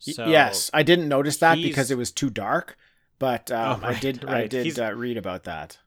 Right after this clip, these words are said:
Speaker 2: He's a salty Pred. He's
Speaker 1: Yeah,
Speaker 2: like,
Speaker 1: he's
Speaker 2: he's been around the block.
Speaker 1: He
Speaker 2: He's,
Speaker 1: has,
Speaker 2: uh,
Speaker 1: yeah.
Speaker 2: he's almost too old for this shit, but
Speaker 1: Right.
Speaker 2: not quite yet.
Speaker 1: <laughs>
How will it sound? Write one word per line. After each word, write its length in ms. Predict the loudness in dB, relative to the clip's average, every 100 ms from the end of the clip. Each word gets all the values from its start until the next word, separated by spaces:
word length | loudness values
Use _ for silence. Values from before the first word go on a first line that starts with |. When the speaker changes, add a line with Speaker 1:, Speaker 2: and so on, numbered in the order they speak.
| _
Speaker 2:
He's 360 | _ -10 -6 -4
a 60 | -4
salty 440 | -4 -2 -4 -6
Pred. 380 | -8 -8 -10 -12 -18 _
He's 100 | -8
Speaker 1:
Yeah, 200 | -6 -4
Speaker 2:
like, 260 | -4 -4 -4
Speaker 1:
he's 100 | -6
Speaker 2:
he's 140 | -6
been 180 | -4 -4
around 300 | -2 -2 -4
the 80 | -4
block. 420 | -2 0 0 -2
Speaker 1:
He 60 | -6
Speaker 2:
He's, 60 | -4
Speaker 1:
has, 180 | -4
Speaker 2:
uh, 260 | -2 -4 -4 -8 -12
Speaker 1:
yeah. 180 | -8 -4
Speaker 2:
he's 340 | -2 -4 -6 -2
almost 600 | 6 6 6 2 0 -4
too 140 | -2 0
old 220 | 2 0
for 140 | -6
this 180 | -8 -8
shit, 400 | -10 -10 -10 -12
but 60 | -6 -4
Speaker 1:
Right. 80 | -4
Speaker 2:
not 200 | -6 -6
quite 260 | -2 -2
yet. 180 | -2 -4 -4 -4 -4 -6 -12 -4
Speaker 1:
<laughs> 540 | -4 -2 -6 -6 -12